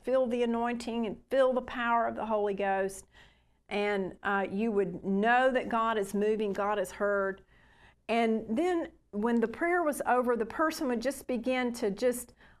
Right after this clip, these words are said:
rehearse the whole situation over again that we just prayed about. And sometimes I would just say to them in a loving but in a firm way, "Okay, now we need to be quiet.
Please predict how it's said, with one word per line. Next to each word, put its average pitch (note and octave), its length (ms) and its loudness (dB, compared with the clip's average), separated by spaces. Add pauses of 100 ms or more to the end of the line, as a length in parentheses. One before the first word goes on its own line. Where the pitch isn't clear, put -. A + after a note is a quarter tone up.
(100)
rehearse D4 600 -2
the B3+ 140 0
whole D#4 260 2
situation C#4 880 -2
over A#3 380 2
again F#3+ 340 -4
that G3+ 100 -8
we A#3 120 0
just B3 260 -4
prayed C4+ 340 -2
about. G3+ 420 -2 (480)
And B3 140 -2
sometimes F#4 440 -2
I C#4 80 4
would A#3 200 2
just A3 260 -2
say B3 260 2
to B3 60 0
them G3+ 300 -4
in A3 140 0
a A3 60 2
loving A#3+ 480 0
but A#3 180 -2
in B3+ 160 -2
a B3 60 -2
firm D4 480 -4
way, G3+ 440 0 (260)
"Okay, E4 340 -2
now B3+ 120 0
we G3+ 160 0
need G#3+ 220 0
to A3 60 -4
be F#3+ 100 -2
quiet. G#3 640 0